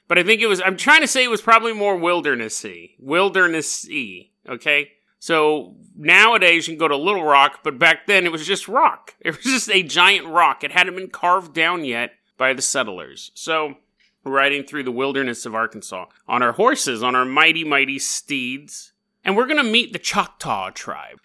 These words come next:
And there we're gonna meet a dude named Hamas Tubby.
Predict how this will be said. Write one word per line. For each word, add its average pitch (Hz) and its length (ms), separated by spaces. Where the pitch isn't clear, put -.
And 165 180
there 196 140
we're 220 60
gonna 233 140
meet 202 180
a 156 100
dude 165 460
named 147 280
Hamas 139 640
Tubby. 107 480